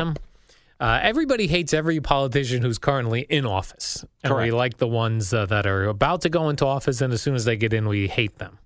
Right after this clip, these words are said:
Speaker 2: For the most part.
Speaker 1: For the most
Speaker 2: And
Speaker 1: part.
Speaker 2: crossing party lines is a big deal, too.
Speaker 1: Correct. So, uh, athletes, as we know, are also kind of, people go after them on Twitter quite a bit.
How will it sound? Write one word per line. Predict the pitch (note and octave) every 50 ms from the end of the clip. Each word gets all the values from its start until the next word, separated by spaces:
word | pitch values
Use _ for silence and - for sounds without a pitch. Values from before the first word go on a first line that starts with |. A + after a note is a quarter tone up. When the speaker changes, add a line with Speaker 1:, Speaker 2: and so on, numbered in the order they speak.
| - B2+ B2
Speaker 2:
For | - - F3
the | E3+ D#3+
most | D#3 D#3 D#3 D3 C3+ A#2 - -
part. | - - F2+ F2 F3
Speaker 1:
For | F3
the | E3+
most | D3 B2+ A2 G2+ - -
Speaker 2:
And | C3+ - -
Speaker 1:
part. | -
Speaker 2:
crossing | D#3+ D#3+ D3 - - C3+ A2
party | - C3 C3 B2 A#2
lines | A2 G#2+ G#2 G#2 G2 F2+
is | F2+ F#2+
a | F#2
big | E2 F2+ G2+ G2 F2+
deal, | G2 F#2+ F#2+
too. | - B2+ A2+ - - - _ _ - - _ _ -
Speaker 1:
Correct. | - D3+ C3+ G#2+ F2 - - _ - - - - _ _ - - - _ _
So, | - - - - D#3 D3+ D3 D3 D#3
uh, | - - D3+ C#3+ C#3 C3+ C3+ C3+ C3 C3 C#3 - - _ _ _ _ _ G3+
athletes, | G3 A3+ A3 - - D3+ C#3 C3 - -
as | B2 A#2 A2 A#2+
we | A#2+ A#2
know, | A2+ A2 A2 A2+ A#2+
are | A#2 A#2 A#2
also | A#2+ A#2+ - - C#3+ A#2 G#2+
kind | - - A#2+ A2 G#2
of, | G#2 G2 G2 - -
people | - B2 A2 A2+ A2
go | - A2 G#2+
after | G#2 G#2 - - G2+
them | G#2 G2 G2
on | F#2+ F#2+ F#2
Twitter | - - A2+ G2+ G2 F#2
quite | - - A2+ G2 F#2+
a | F#2
bit. | F#2 G2+ G2+ A#2+ -